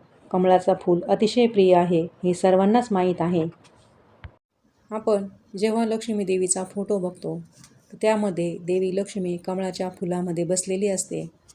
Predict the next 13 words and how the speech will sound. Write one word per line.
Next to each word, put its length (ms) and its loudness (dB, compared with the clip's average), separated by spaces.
यावरूनच 640 0
आपल्या 220 0
लक्षात 400 -2
येतं 280 -6
की 140 -2
देवी 320 0
लक्ष्मीला 540 -4
कमळ 280 -4
अतिशय 420 -4
प्रिय 300 -4
आहे. 220 -6
पौर्णिमेच्या 640 0
दिवशी 380 -4